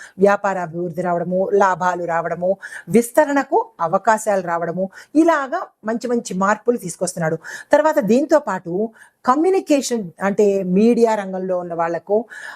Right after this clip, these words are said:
ఆ, అదేంటి, సినిమా రంగంలో ఉన్న వాళ్ళకి,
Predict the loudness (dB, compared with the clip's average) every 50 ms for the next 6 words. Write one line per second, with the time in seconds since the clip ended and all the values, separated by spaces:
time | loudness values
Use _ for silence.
0 | -4 0 2 2 2 2 2 0 -2 -2 -2 -2 -2 -2 -4 -2 0 2 4 6
1 | 6 4 2 0 -4 0 2 2 4 4 2 0 0 -2 -4 -4 -4 -2 0 0
2 | 0 -2 -2 -2 -2 -2 -2 -2 -4 -4 -2 -2 -2 -4